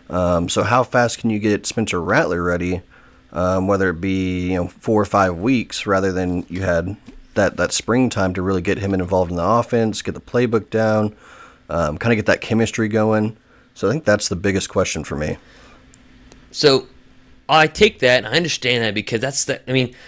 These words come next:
Speaker 2: tomorrow I'm hopping on a po-, podcast with Burnt Orange Nation, and that's one of the first questions they send is like, "Hey, Spencer Rattler, what's it, what's, what's his deal, especially without a spring?" And, like, that's a question Oklahoma's, Oklahoma's gonna have to answer. And I think, I think they're gonna be solid there. And the question that I have is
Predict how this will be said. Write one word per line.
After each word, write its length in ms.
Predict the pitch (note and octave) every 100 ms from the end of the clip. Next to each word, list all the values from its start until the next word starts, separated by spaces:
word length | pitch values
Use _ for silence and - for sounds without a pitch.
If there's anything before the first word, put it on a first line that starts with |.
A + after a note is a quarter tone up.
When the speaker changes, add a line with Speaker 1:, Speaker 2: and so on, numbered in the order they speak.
| - -
Speaker 2:
tomorrow 340 | D3 D3+ D#3
I'm 120 | C3+ A2+
hopping 280 | B2+ B2+
on 80 | A#2+
a 20 |
po-, 240 | - A#2 -
podcast 420 | - A2+ - G#2+ A2+
with 120 | F2+
Burnt 180 | A#2+ -
Orange 260 | A2+ F#2+
Nation, 380 | G#2 F#2+ - F#2+
and 140 | A2
that's 240 | A#2+ A#2+ A2
one 180 | A#2+ C3+
of 40 |
the 40 |
first 260 | G#2+ A#2 -
questions 300 | A2+ G2 G2+
they 60 | F#2+
send 200 | G2+ F#2
is 40 |
like, 100 | F#2+
"Hey, 140 | G3+
Spencer 340 | - F3 F3+ G3+
Rattler, 460 | G#3+ - - D3 - _ _ _ _
what's 420 | - G#2 B2+ -
it, 160 | F#3+ D#3+
what's, 280 | D3+ - -
what's 260 | G#2 C#3 G#3
his 260 | C4 G#3+
deal, 460 | C3 B2+ A#2 G2 G#2+
especially 400 | G#2+ C3+ C3 C#3
without 320 | C#3+ C3 D3+
a 20 |
spring?" 520 | D3 - G3 G3 A#2+ G#2
And, 160 | C3+
like, 220 | A#2 G#2+ - - -
that's 180 | A3+ A3+
a 60 |
question 280 | F3 F3 -
Oklahoma's, 600 | E3 E3 D#3 D#3 - - - -
Oklahoma's 320 | C3 D3+ C#3+
gonna 140 | D3+
have 60 | D3+
to 80 | C3
answer. 340 | C#3+ D#3 -
And 60 | A#2
I 40 |
think, 160 | - -
I 60 | G3
think 200 | A3 G3
they're 120 | F3+
gonna 140 | F3
be 80 | D3
solid 340 | - G#2+ G2+
there. 100 | G2+
And 160 | G#2 A2
the 60 | D#3+
question 380 | B3 B3 F3
that 140 | A#2+ E3
I 40 |
have 340 | D3 G2+ A2 - - - - - -
is 260 | D3 C3